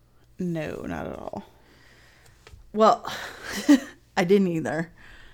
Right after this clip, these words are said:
Speaker 2: So, I
Speaker 1: I didn't, I didn't know Ryan Gosling was in it. I knew the others were sort of her contemporaries in the Mickey Mouse Club, but I don't think I knew about Ryan
Speaker 2: Yeah,
Speaker 1: Gosling.
Speaker 2: there's, there's a ton of 'em. It was crazy.
Speaker 1: Hmm.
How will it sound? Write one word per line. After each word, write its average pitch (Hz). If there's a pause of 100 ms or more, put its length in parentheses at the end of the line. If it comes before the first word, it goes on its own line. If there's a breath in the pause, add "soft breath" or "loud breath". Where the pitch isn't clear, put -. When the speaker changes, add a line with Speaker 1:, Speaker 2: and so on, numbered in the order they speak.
(160 loud breath)
Speaker 2:
So, 151 (1120 soft breath)
I 175 (120)
Speaker 1:
I 175
didn't, 302
I 214
didn't 381
know 349
Ryan 202
Gosling 175
was -
in 147
it. 143
I 156
knew 196
the 196
others 151 (440 soft breath)
were 165
sort 160
of 156
her 151 (180)
contemporaries 151
in 151
the 147
Mickey 147
Mouse 147
Club, 143
but 147
I 147
don't -
think 202
I 190
knew 180
about 165
Ryan 160
Speaker 2:
Yeah, 240
Speaker 1:
Gosling. 214
Speaker 2:
there's, 240 (100)
there's 220 (380)
a -
ton 233
of 180
'em. 147
It 151
was -
crazy. 196 (140 loud breath)
Speaker 1:
Hmm. 285